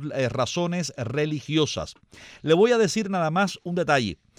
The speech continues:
El Super Bowl que se desarrolló este año en la ciudad de Nueva York dejó seiscientos millones de dólares en ganancia. Pues la, precisamente la N F L, que es la Liga Nacional de Fútbol Americano, dijo que el Super Bowl se iba de Arizona.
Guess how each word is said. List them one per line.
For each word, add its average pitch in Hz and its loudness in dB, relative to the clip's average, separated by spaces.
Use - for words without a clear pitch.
El 175 2
Super 151 0
Bowl 175 4
que 123 -4
se 123 -4
desarrolló 123 0
este 165 -2
año 165 -2
en 123 -6
la 120 -2
ciudad 143 -4
de 160 -2
Nueva 139 0
York 180 4
dejó 127 2
seiscientos 202 -4
millones 151 -4
de 139 -4
dólares 165 -4
en 120 -8
ganancia. 113 -4
Pues 117 -4
la, 98 -2
precisamente 175 -2
la 117 2
N 208 0
F 180 -2
L, 123 0
que 120 -4
es 131 0
la 151 0
Liga 160 -2
Nacional 135 -2
de 131 -2
Fútbol 151 -2
Americano, 135 -4
dijo 196 -4
que 135 -4
el 127 -2
Super 135 -4
Bowl 214 0
se - -2
iba 214 0
de 143 -2
Arizona. 110 -6